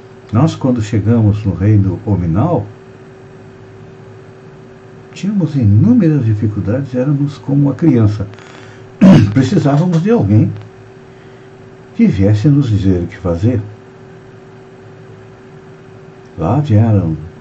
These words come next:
os profetas, os enviados, Moisés, Maomé, Buda.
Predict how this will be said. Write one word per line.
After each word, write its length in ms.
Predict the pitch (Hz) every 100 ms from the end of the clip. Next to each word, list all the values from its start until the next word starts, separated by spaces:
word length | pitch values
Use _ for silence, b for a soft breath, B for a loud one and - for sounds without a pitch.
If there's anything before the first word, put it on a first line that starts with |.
| -
os 100 | 104
profetas, 760 | - 104 - 110 113 104 104 107 - - - - - - - - - -
os 120 | 82
enviados, 680 | 80 78 80 107 101 - - - - - - - - - 381 - - - - - - - - -
Moisés, 640 | 82 78 80 98 117 104 - - - - - - - -
Maomé, 680 | 80 78 76 90 117 120 101 107 - - - - - - - -
Buda. 560 | 101 143 156 104 92